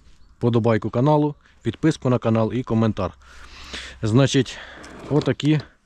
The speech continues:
демпфера. Ну, він називається еластична муфта, але я кажу на них отакі демпфера. Значить, е, по цінам. По цінам. Оригінал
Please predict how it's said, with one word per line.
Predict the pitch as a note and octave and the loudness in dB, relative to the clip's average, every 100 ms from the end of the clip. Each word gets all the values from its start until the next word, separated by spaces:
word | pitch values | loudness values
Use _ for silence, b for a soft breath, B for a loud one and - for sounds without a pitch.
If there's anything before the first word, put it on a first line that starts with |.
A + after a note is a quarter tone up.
| b b b b | b b b b
демпфера. | G#2+ C3 B2+ - A#2 F2 D#2+ B B | 2 4 4 2 0 0 -4 B B
Ну, | F3+ D#3+ C3 | -2 0 2
він | B2 B2 | 4 4
називається | A#2 A2 A#2 A2 G2+ A2 F2 B - b b - | 4 2 2 2 0 -4 -6 B -20 b b -4
еластична | G#2+ A2 - B2 - B2 | 2 2 0 -4 0 2
муфта, | F#3 A#3 - G#2+ E2+ B B B B B B - | 2 0 -2 -4 -6 B B B B B B -8
але | G#2+ G#2+ | 0 2
я | B2+ | 2
кажу | B2+ A2 A2+ | 0 -2 0
на | G#2 | 2
них | G#2 F2+ - - | 0 -4 -12 -16
отакі | F#2+ G#2 - | -14 -10 -6
демпфера. | F2+ G2+ - G2 F2+ | -2 -2 0 -2 0
Значить, | F#2 C3 B2+ A2+ - _ B B B B B B B G#2+ | 2 2 0 -4 -8 _ B B B B B B B 0
е, | G#2 G#2 G#2 | 4 4 2
по | G2 F3+ F#3+ E3+ - | 2 4 4 2 -6
цінам. | - C#3+ A2+ F2 D#2 b b b b - - - - - - - | -6 0 2 0 -6 b b b b -18 -16 -20 -20 -14 -14 -2
По | C3+ | 0
цінам. | C3 - G2 F#2 | 2 2 0 0
Оригінал | A#2 C3+ A#2 C#3 B2 F#2+ | 0 0 2 4 4 2